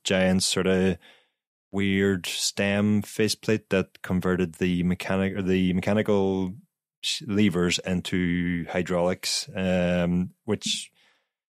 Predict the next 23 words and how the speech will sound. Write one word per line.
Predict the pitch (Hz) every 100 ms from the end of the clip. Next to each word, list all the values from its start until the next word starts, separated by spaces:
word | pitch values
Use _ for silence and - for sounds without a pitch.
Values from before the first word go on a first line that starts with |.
| _ _ _ _
I | 107
didn't | 113 110
use | 104
it | 80
for | 85
very | 90 87
long. | 85 85
It | 87 -
worked | 92 90
fine | - 90 87 87 80 _ _
for | - 90
the | 80 82
short | - 85 78
period | 82
that | 80
I | 80
used | 82 - -
it, | 87 - -
um, | 92 90 87 87
but | 87 87
then | 92 87
I |
upgraded | 85 82 90 85 78